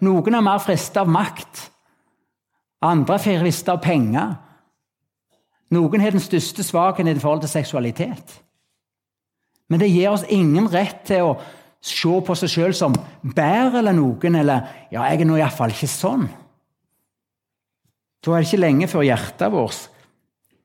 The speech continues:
kan begynne å bli stengt. Det kan være de første skrittene på vei vekk ifra din første kjærlighet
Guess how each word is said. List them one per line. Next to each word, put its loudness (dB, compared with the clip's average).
kan 0
begynne 2
å -4
bli -2
stengt. -8
Det 2
kan 2
være 2
de -2
første -2
skrittene -2
på 0
vei 4
vekk -4
ifra -2
din 2
første -4
kjærlighet 0